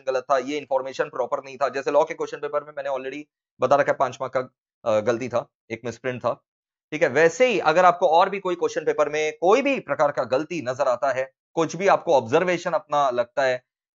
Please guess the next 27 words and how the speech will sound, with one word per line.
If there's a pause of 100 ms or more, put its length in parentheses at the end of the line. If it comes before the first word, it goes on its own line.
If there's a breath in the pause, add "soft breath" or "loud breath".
ठीक
है, (400)
वो
ऑब्जर्वेशन,
वो
ऑब्जर्वेशन
जो
है (360)
वो
आप
एग्जामिनेशन
डिपार्टमेंट
को
लिख
सकते
हैं
आईसीआई
का, (340)
और
लिखना
चाहिए
आपका
जो
भी
ऑब्जर्वेशन
होता
है,